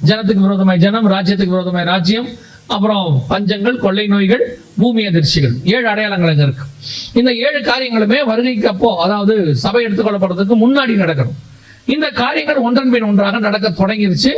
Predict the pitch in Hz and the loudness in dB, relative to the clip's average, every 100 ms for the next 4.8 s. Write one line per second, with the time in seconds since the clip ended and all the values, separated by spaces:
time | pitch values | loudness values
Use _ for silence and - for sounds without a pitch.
0 | 494 220 190 - 214 202 226 214 202 214 | -2 2 2 0 -2 0 0 0 -2 -2
1 | 185 131 - - - - - - 269 254 | -4 -6 -14 -18 -18 -18 -6 -4 -2 -4
2 | 190 311 359 - 180 254 190 135 - - | -2 -2 -2 -2 -2 -2 -4 -8 -14 -20
3 | - - - 302 277 240 233 185 226 233 | -14 -4 -2 0 0 0 0 0 -2 -2
4 | 196 196 160 196 180 165 - | -2 -2 -2 -2 -2 -2 0